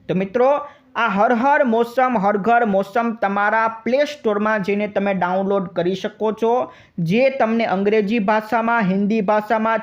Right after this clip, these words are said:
તેલુગુ ભાષામાં, ગુજરાતી ભાષામાં, એમ ટોટલ બાર ભાષાઓની અંદર મળી રહેશે. તો તમારે જે પણ હવામાન વિભાગની જાણકારી મેળવવી હોય એ ઘરે બેઠા મિત્રો તમે જાણી શકશો. ખેડૂતો માટે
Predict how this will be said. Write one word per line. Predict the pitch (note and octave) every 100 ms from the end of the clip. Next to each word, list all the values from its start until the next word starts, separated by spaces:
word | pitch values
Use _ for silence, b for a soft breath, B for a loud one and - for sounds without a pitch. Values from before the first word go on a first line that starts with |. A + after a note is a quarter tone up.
| -
તેલુગુ | A3 C#4+ D#4 C#4+
ભાષામાં, | B3+ G#3 G3+ A3+ G#3 G#3+ A3+ - B B
ગુજરાતી | F#3+ A3 A#3 C4+ C4+ C#4
ભાષામાં, | C4 G3 G3 G#3+ G#3+ G#3+ A3+ -
એમ | A#3 A3+
ટોટલ | - C4 C4+ G3+ B2+ B B -
બાર | E3+ F#3+ A#3+ C#4
ભાષાઓની | A#3+ F#3+ G3 A3+ A3 A3 G3
અંદર | F#3 G3
મળી | E3+ D#3+ G3
રહેશે. | G#3+ G#3+ B3 B3+ - B B
તો | -
તમારે | A3+ A#3 B3+ C4+ C#4
જે | F#3 A3+
પણ | B3+ C4 C#4
હવામાન | G3+ G#3 A3 A3+ A#3+
વિભાગની | G3+ F3 G3 G3+ G#3 G#3+
જાણકારી | F3+ F3+ F#3+ G3+ G3+ G#3
મેળવવી | E3 E3+ F#3 A3
હોય | G3+ A3 A#3 B3+ - B B
એ | A3
ઘરે | F3 E3+ G3 C4 B3
બેઠા | G#3 G3 A3 G#3+
મિત્રો | F3+ E3 F#3+
તમે | F#3 D#3+ D#3+ E3 F3 F3 b b b b D#3
જાણી | F3 F3 E3+
શકશો. | E3 C#3+ C3+ - F3
ખેડૂતો | D#3+ - G3+ C4+ C#4+ C#4
માટે | A#3+ A3 A3+ A#3